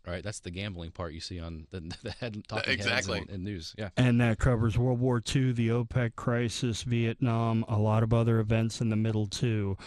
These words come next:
Speaker 3: So when you hear that stat, remember there was a lot of crises and a lot of things going on in the middle, too.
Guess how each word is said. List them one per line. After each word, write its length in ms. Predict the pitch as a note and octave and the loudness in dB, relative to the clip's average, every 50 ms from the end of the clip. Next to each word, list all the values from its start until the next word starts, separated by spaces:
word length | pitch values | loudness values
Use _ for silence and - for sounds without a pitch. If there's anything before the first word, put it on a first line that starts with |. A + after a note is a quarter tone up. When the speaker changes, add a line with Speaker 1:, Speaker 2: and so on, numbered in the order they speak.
| - - | -18 -8
Speaker 3:
So 180 | - - A#2 G#2 | -2 2 2 4
when 140 | G#2 G#2 G#2 | 4 4 4
you 80 | G2+ | 4
hear 260 | F2 - C3+ C3 A#2+ | 4 4 4 4 4
that 220 | A2+ A2+ G#2+ G#2 - | 4 2 0 0 -2
stat, 360 | - - - B2 A2 G#2 - - | -6 -2 0 0 0 0 0 2
remember 640 | A#2+ A#2 A#2 B2+ C#3 C3 B2 A#2+ G#2+ G#2 G2+ F#2+ - - - - - | 4 4 6 6 6 6 4 4 2 0 -4 -6 -8 -12 -16 -2 2
there 120 | B2 A#2+ | 4 4
was 320 | A2+ A2 A#2+ A#2+ A#2 G#2+ A2+ | 6 6 6 4 4 4 2
a 100 | A#2 G#2 A#2+ C3 C3 C#3 | 2 0 0 -4 -4 0
lot 280 | C3 D3 D#3+ F3 F3 | 0 2 4 4 4
of 120 | D3 A2 - | 2 2 0
crises 580 | - C3 B2 A#2 A#2 G#2+ - - B2 A2 G#2+ | -2 0 0 0 0 0 0 0 0 0 0
and 100 | A2+ A2 | 0 0
a 60 | G#2+ A2 | 0 0
lot 220 | C3 C#3+ D3 C#3 | 0 0 0 0
of 80 | B2 - | -2 0
things 440 | - A#2+ A2+ A2 A2 G#2+ G2+ - - - - - _ - | 0 0 0 2 0 0 -2 -4 -12 -16 -18 -18 _ 0
going 260 | B2 A2+ A#2 A2+ A2 | 2 4 4 4 4
on 180 | A2+ A2+ A2 A2 | 4 2 2 2
in 40 | G#2+ | 2
the 80 | G#2 G#2 | 2 2
middle, 260 | G#2+ G#2+ G2+ G2 F#2+ | 2 0 0 -2 -6
too. 300 | - - G#2 F2 G2+ | -4 -4 -4 -4 -6